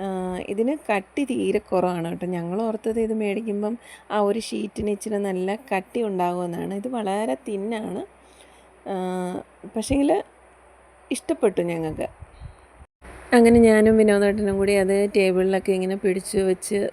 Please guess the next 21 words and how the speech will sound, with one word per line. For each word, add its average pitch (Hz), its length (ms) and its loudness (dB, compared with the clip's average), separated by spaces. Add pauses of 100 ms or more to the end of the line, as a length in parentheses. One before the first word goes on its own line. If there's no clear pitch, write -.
നമ്മൾ 196 360 -2 (360)
അത് 202 200 2
ഒന്ന് 202 260 2
നോക്കി, 196 500 0
ജ-, 185 300 2
അതിൽ 185 320 2 (420)
ഒപ്പിക്കാൻ 190 680 -2
പറ്റുമോയെന്ന്. 180 640 -2 (600)
അപ്പോൾ 160 180 -4 (120)
ചെറിയൊരു 233 1000 2 (280)
ക-, 208 320 2
അതിന് 220 300 -2
പരാവരം 220 680 0 (220)
കറക്റ്റ് - 720 -2 (160)
ആ 208 140 -2
ഒരു, 214 320 2 (200)
ഓ, 190 240 -4 (100)
അളവിലാണ് 185 480 0
ഞങ്ങൾക്കിത് 175 500 -4
കിട്ടിയിട്ടുള്ളത് 170 720 -4
കേട്ടോ. 165 240 -6